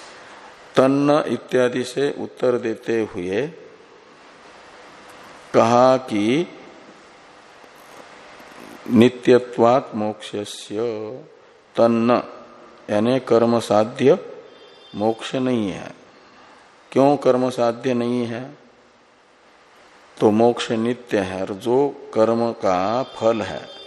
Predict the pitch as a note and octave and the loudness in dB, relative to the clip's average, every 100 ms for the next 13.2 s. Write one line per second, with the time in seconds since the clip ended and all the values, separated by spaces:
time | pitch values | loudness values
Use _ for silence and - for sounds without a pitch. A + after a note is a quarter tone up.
0 | - - - - - G4 G4+ G4+ G4+ G4 | -20 -20 -20 -20 -20 -20 -20 -20 -20 -18
1 | G4 - - - - - - A#2 A#2+ A2 | -18 -18 -16 -16 -16 -16 -6 2 2 4
2 | A#2 B2 B2 - G#2+ F#2 E2+ G2+ - - | 2 2 -2 -4 -4 -4 -10 -16 -20 -20
3 | - - - - - _ - - - - | -20 -20 -20 -20 -20 _ -20 -20 -20 -20
4 | - A#2+ B2 B2+ B2 B2 A#2 - G#2 A2+ | 0 4 6 4 0 0 0 0 -2 0
5 | A#2+ - B2+ B2 B2 B2 A#2+ - C3 D#3 | -4 0 0 2 0 -2 -4 -6 -10 -10
6 | - - - - - - - - - - | -20 -20 -20 -20 -20 -20 -20 -20 -20 -20
7 | - - - B2+ G#2+ G#2 A2+ A#2+ - A2+ | -20 -20 -20 -2 2 2 2 2 0 -2
8 | A2 A2+ - A#2+ A2 G2+ G#2 G#2 G2 F#2+ | -2 -2 -2 0 0 -2 -4 -4 -6 -4
9 | F2+ F2+ G2+ C#3+ F#3 - - - - - | -4 -4 -4 -6 -10 -18 -20 -20 -20 -14
10 | G#2+ A2 B2 - A2 G2+ B2+ D3 - G#2+ | 0 2 2 0 -4 -2 0 0 -2 -2
11 | A2 G#2+ - B2 B2+ - A2 C3+ B2 B2+ | -2 -4 -2 -2 -2 -4 -4 -2 -4 -4
12 | G#2+ G2 F#2+ F#2+ F2+ E2+ - F2+ - - | -4 -4 -4 -4 -4 -4 -6 -12 -12 -8
13 | G2+ | -6